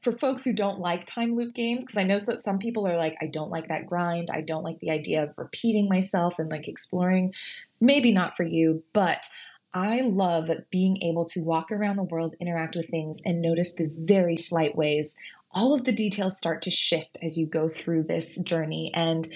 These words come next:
I think the most outstanding part of this game is the characterization and the writing.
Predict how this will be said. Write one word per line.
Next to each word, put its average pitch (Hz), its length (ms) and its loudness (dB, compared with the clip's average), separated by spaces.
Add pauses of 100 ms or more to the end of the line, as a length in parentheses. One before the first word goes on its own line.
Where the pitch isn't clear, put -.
(400)
I 196 120 4
think 190 360 2
the 180 240 6
most 165 300 0
outstanding 202 720 4
part 170 200 0
of 156 80 -2
this 165 160 -4
game 160 220 0
is 156 100 -6
the 147 80 -6
characterization 156 1120 0
and 151 340 -4
the 165 160 4
writing. 160 640 2